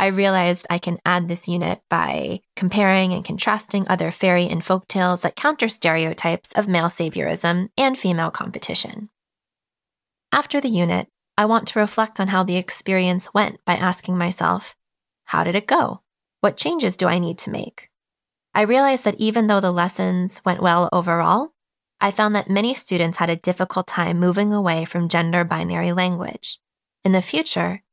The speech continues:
I need to be more explicit about identities along the gender spectrum. Check on classroom culture.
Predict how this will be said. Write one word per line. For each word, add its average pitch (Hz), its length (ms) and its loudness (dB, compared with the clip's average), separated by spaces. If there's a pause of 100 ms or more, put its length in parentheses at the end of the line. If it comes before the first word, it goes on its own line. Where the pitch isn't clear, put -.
I 196 80 2
need 196 200 0
to 190 100 -2
be 180 140 2
more 180 240 4
explicit 175 580 -2
about 165 240 0
identities 165 720 -2
along 175 340 0
the 180 100 -4
gender - 320 -4
spectrum. - 640 -8 (1900)
Check 285 280 0
on 277 140 0
classroom 190 500 0
culture. - 560 -6